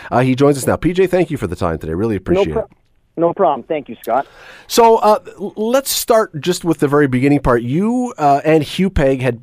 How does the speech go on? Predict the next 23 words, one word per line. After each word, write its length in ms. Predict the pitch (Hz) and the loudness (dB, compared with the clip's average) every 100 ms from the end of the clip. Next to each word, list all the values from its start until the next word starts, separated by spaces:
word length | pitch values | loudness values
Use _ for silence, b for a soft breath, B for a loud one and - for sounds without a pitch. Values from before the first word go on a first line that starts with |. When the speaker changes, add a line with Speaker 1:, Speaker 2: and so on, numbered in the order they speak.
| _ | _
Speaker 1:
planned 560 | - 135 143 147 151 147 | -4 0 2 2 2 0
to 80 | 135 | -2
do 300 | 131 131 127 | 0 0 0
this 360 | 120 120 - - | 0 -2 -4 -6
upgrade 520 | 127 - 123 117 117 | -6 -4 -2 0 0
to 80 | 113 | -2
the 140 | 110 | 0
arena. 400 | 110 107 113 110 | 0 0 2 0
Then 360 | 101 123 139 147 | 0 2 2 0
all 280 | 135 127 131 | 0 0 0
of 60 | |
a 40 | 123 | -2
sudden, 380 | - 123 123 113 | -2 -2 -2 -4
Tim 240 | 147 135 | -2 0
Leiweke 560 | 117 110 117 - 120 110 | 2 0 -2 -6 -4 -2
and 100 | 101 | 0
his 220 | 117 113 | -2 -2
group, 240 | 110 110 | -2 -2
which 100 | 110 | -2
is 120 | 113 | -2
a 40 | 104 | -2
big 240 | 95 131 | 0 0
American, 680 | 113 113 120 120 123 113 110 | 2 2 2 2 0 0 0